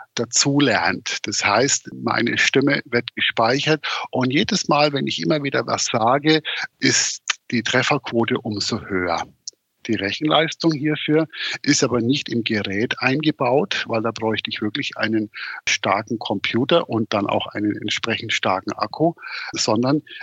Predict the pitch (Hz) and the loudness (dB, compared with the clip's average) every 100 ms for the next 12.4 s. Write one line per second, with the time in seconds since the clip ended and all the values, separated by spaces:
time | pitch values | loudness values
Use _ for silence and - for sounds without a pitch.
0 | - - - 120 117 104 123 127 - 104 | -10 -4 -2 0 -2 -4 -4 -4 -2 -2
1 | 101 101 107 110 131 131 - - - 117 | -2 -2 -2 0 0 0 0 -2 -2 -2
2 | 117 120 113 - - - 104 - 92 104 | -2 -4 -4 -8 -6 -2 -2 -4 -2 0
3 | 135 - 143 143 - 156 151 - - - | 0 0 -4 -4 -2 -4 -4 -8 -16 -6
4 | 110 107 104 107 110 - - 107 - 110 | 0 2 2 2 2 -2 0 -2 -2 -6
5 | - _ _ 107 107 107 104 98 104 - | -8 _ _ 0 0 0 -4 -4 -4 -2
6 | 92 90 92 - - 90 90 85 - - | -4 -4 -4 -2 0 -2 -4 -8 -8 -8
7 | - _ - - - - - 104 104 - | -12 _ -12 -10 -8 -10 -6 -4 -4 -8
8 | - 127 156 160 - - - _ _ _ | 0 4 4 2 -2 -2 -4 _ _ _
9 | 120 117 - - 107 101 - _ _ - | 0 0 0 0 2 0 -6 _ _ -6
10 | 104 104 120 135 - - - - - 123 | 0 2 4 2 -4 -18 -6 -2 2 4
11 | 143 151 - - - 101 104 123 - - | 4 2 -2 -12 -4 0 2 2 0 0
12 | 92 95 - 123 | 0 2 2 0